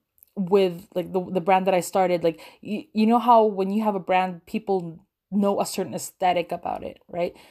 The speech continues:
So my aesthetic for that, uh, that apparel that I started was street,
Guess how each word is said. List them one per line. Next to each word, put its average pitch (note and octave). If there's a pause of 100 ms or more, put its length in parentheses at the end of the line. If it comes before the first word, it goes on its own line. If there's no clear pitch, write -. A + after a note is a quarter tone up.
So A3
my B3+
aesthetic A3
for F#3+
that, E3+ (240)
uh, F3
that E3
apparel F3 (200)
that F3
I E3+
started E3+
was E3
street, -